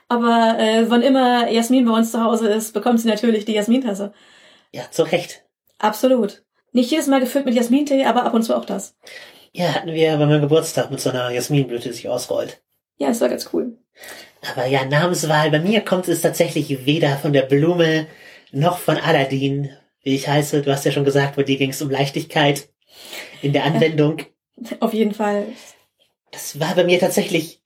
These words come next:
Speaker 2: auch ein Faktor, den ich einbezogen habe, als ich mir meinen Namen ausgesucht habe. Es sollte schon einer sein, den Leute halbwegs intuitiv schreiben und aussprechen können. Idealerweise auch so klingen, als könnte er irgendwo aus der Zeit in dem Kulturraum kommen, in dem ich geboren wurde.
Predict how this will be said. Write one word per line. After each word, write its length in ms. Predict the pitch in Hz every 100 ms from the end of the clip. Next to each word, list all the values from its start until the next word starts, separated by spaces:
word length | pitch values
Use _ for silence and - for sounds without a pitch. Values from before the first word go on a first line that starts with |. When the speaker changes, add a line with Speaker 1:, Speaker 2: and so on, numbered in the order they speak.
| -
Speaker 2:
auch 180 | 160 156
ein 120 | 143
Faktor, 540 | - 190 190 160 151
den 220 | 147 143
ich 260 | 139 139 -
einbezogen 680 | 156 151 147 165 151 151 143
habe, 160 | 156
als 140 | 139 165
ich 100 | 160
mir 100 | 151
meinen 180 | 147
Namen 260 | 147 143 156
ausgesucht 520 | 156 156 151 160 156
habe. 220 | 175 180 - - - - - _
Es 180 | - -
sollte 300 | 156 151 151
schon 220 | 151 151
einer 240 | 139 139
sein, 260 | 135 139 131
den 180 | 131 123
Leute 680 | 123 131 - 127 123 123 - _ _
halbwegs 500 | - 151 156 151 143
intuitiv 480 | 170 143 147 143 147
schreiben 280 | - 143 139
und 60 | 127
aussprechen 420 | 143 - 156 165
können. 300 | 180 226 - _ - - _ _ _
Idealerweise 720 | 147 143 147 147 143 143 143
auch 80 | 139
so 140 | - 143
klingen, 360 | 165 160 143
als 300 | 131 - -
könnte 320 | - 165 160
er 560 | 165 139 139 131 131 139 - _ _ _ _ _
irgendwo 460 | - 151 156 139 135
aus 100 | 131
der 140 | 143
Zeit 260 | - 147 147
in 60 | 143
dem 100 | 135
Kulturraum 600 | 139 - 170 131 143 147
kommen, 260 | 151 147
in 60 | 123
dem 140 | 135
ich 100 | 113
geboren 400 | - - 131 143
wurde. 360 | 143 156 170 165